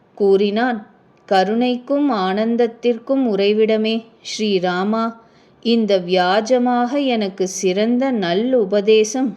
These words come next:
செய்தீர்கள்." அங்கு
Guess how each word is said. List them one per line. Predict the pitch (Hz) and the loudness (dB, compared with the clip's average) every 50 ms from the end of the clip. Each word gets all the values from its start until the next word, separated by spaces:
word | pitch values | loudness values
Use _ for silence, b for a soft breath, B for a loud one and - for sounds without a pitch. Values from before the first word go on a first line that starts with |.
| - | -10
செய்தீர்கள்." | - - - - 220 220 226 233 226 240 220 190 175 - 175 175 170 165 170 - - _ _ _ _ _ _ _ _ _ _ _ _ - | -16 -8 -2 0 2 2 0 0 -2 -2 -4 -4 -4 -2 -2 -2 -2 -4 -6 -10 -18 _ _ _ _ _ _ _ _ _ _ _ _ -8
அங்கு | 214 220 220 214 208 185 214 240 254 240 - - | -6 -4 -4 -4 -2 2 4 4 4 4 0 -8